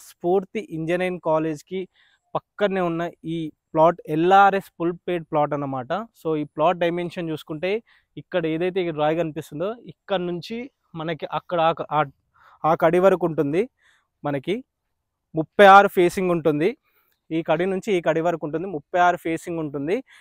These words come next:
డెప్త్ వచ్చేసి మనకి యాభై ఉంటుంది. రెండు వందల గజాల బిట్టు, మంచి డైమెన్షన్‌తో ఉంది, మంచి బిల్డర్ సైజ్ అంటారు. మంచి ఇల్లు కట్టుకుంటే బ్రహ్మాండంగా సెట్ అవుతుంది. బిల్డర్ సైజ్ ఇది, డైమెన్షన్ విషయంలో అయితే ఎట్లాంటి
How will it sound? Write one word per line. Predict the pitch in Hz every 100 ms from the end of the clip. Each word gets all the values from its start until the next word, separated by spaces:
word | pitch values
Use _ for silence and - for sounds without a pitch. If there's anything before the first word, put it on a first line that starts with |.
| _ 147
డెప్త్ | 165 165 -
వచ్చేసి | 208 208 180 220
మనకి | 175 170 160
యాభై | 139 160 180
ఉంటుంది. | 185 175 156 151 202 247 _ _ _ -
రెండు | 156 190 202
వందల | 196 196 190 185 165
గజాల | 156 170 175
బిట్టు, | 170 151 143 - 190 220 - 160
మంచి | 143 190 214 247 190
డైమెన్షన్‌తో | 180 175 185 - 190 180 185 170
ఉంది, | 160 165 202 170
మంచి | 156 - 143
బిల్డర్ | 147 170 196 185
సైజ్ | 190 180
అంటారు. | 170 165 156 151 185 240 _ _ -
మంచి | 147 180 - 170
ఇల్లు | 170 202 196
కట్టుకుంటే | 175 - 185
బ్రహ్మాండంగా | 165 156 151 170 175 185 185
సెట్ | 170 156 165
అవుతుంది. | 147 156 151 220 - - _ 139
బిల్డర్ | 156 165 185 190
సైజ్ | 175 160 147
ఇది, | 170 262 226 160 139
డైమెన్షన్ | 143 160 180 196 175
విషయంలో | 160 180 165
అయితే | 165 180 147
ఎట్లాంటి | 135 165 175